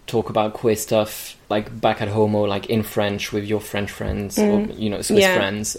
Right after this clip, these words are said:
Speaker 1: Um, or do you feel like that's something that kind of belongs to London with, like, the English language?
Speaker 2: Yeah, I think I definitely struggle more. It take, it would take me, like, my brain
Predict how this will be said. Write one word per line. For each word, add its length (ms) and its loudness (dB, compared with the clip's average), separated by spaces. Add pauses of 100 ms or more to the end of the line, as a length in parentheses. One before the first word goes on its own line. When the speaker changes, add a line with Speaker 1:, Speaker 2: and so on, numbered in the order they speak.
Speaker 1:
Um, 460 -4 (120)
or 120 2
do 80 -4
you 80 0
feel 160 2
like 160 2
that's 160 0
something 340 -2
that 300 -2
kind 160 -4
of 100 -6
belongs 400 0
to 60 -4
London 640 -2 (200)
with, 300 -8
like, 220 -8
the 100 -4
English 400 -4
language? 640 -10 (300)
Speaker 2:
Yeah, 160 6
I 40 4
think 180 2
I 100 6
definitely 480 2
struggle 640 6
more. 340 8
It 80 2
take, 280 2
it 40 6
would 80 10
take 220 2
me, 260 4 (100)
like, 440 0
my 100 6
brain 960 4